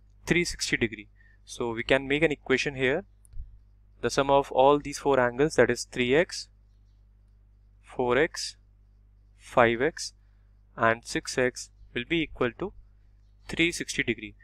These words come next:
Now solving this equation, we will get three x plus four x, seven x, seven x plus five x is equal to twelve x, and twelve x plus six x is equal to eighteen x. So eighteen x equals to three sixty degree, and from this we will get the value of x as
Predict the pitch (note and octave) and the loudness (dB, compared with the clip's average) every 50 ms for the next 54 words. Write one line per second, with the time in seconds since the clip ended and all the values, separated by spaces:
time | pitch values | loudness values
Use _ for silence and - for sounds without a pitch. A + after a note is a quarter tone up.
0 | - - - - - B2+ B2+ - - B2+ B2+ C3 C#3 D#3 D#3+ D3+ C#3+ C#3 - - | -20 -20 -20 -6 0 0 0 2 6 6 6 6 4 -4 -12 -14 -14 -16 -10 0
1 | - C3+ B2 - - D3+ D3 C3+ A#2+ B2 A#2 A2+ A#2 B2+ E3+ - - - - - | 0 0 0 0 -4 -4 -4 -4 -2 -2 -2 2 2 2 2 0 -4 -14 -18 -18
2 | - - - - - - - _ - - C#3+ C#3 D3 D#3 - - - - C#3+ C3+ | -18 -18 -20 -20 -20 -20 -20 _ -4 -2 0 4 4 4 2 2 0 0 0 0
3 | - - C3+ C#3 C#3 C#3 - - - B2+ A#2 A#2 B2 B2+ C#3+ - - - - - | 0 -2 0 2 2 2 6 6 6 6 6 4 0 -4 -4 -6 -6 -8 -4 0
4 | C3+ B2+ B2 B2 B2+ C3+ - - - C#3 B2+ - - - - C3+ B2+ B2 B2+ C3+ | 0 0 0 0 -2 -4 -6 -4 -4 -4 -4 -4 -6 -4 0 2 2 2 2 0
5 | C#3 C3+ - - - - - - - - - - C3 B2+ A#2+ - B2+ - C3 - | -6 -8 -8 -12 -12 -12 -12 -16 -20 -12 -12 -8 -8 -8 -4 -4 -4 -4 -4 0
6 | - A#2+ A2 A2+ C3+ F3 - - - - - - - - - - - A#2+ A#2+ - | 2 0 2 2 2 0 0 -2 -10 -16 -20 -20 -20 -20 -4 0 0 0 0 -2
7 | - - B2 B2+ C#3 D#3 E3 - - - B2+ B2 - - C3 - - B2 - - | -4 4 4 4 4 4 0 -2 -2 -2 -2 -2 -2 -4 -8 -2 -2 -2 -2 -2
8 | - A#2+ - - A#2+ A2+ - - G#3+ - - - - - - - - - - - | -8 -8 -2 -2 -2 -2 -2 -8 -10 -10 -14 -20 -20 -20 -20 -20 -20 -20 -20 -20
9 | - - D3 C#3 - C#3 C3 A2+ G#2+ A2 - - - - - - C3 - - E3+ | -2 0 0 0 2 -2 -2 -2 -6 -8 -8 -10 -10 -10 -4 -4 -2 -2 -2 -2
10 | E3+ E3+ E3 - - - - _ - C3+ C3+ C3 - - - A3 - _ - _ | 0 0 0 0 -2 -12 -20 _ 0 0 0 0 0 -8 -10 -10 -10 _ -20 _
11 | - _ - - - - - _ - - C#3 D3+ C#3+ - - - - - D3 C#3+ | -20 _ -20 -20 -20 -20 -20 _ -10 -4 -2 -2 -2 -2 -8 -8 -4 -2 -4 -2
12 | D#3 F#3+ A3+ - _ - - _ - - A#2+ A#2+ - - B2+ A#2+ A#2 A2+ D3+ F#3 | -2 -8 -8 -8 _ -20 -20 _ 0 0 0 0 0 -2 -2 -2 0 -2 -2 -2
13 | - - - B2+ A#2+ A#2+ A#2 - - C3 C#3 - C3 A#2 A#2 A2+ A2 A#2 A#2+ - | -2 -4 -6 -4 -4 -4 -4 0 0 0 0 -2 -4 0 0 0 0 0 -4 0
14 | - A2+ A2 - - D3+ F3+ G#3+ - - | 0 -2 -2 0 0 0 0 0 -2 -8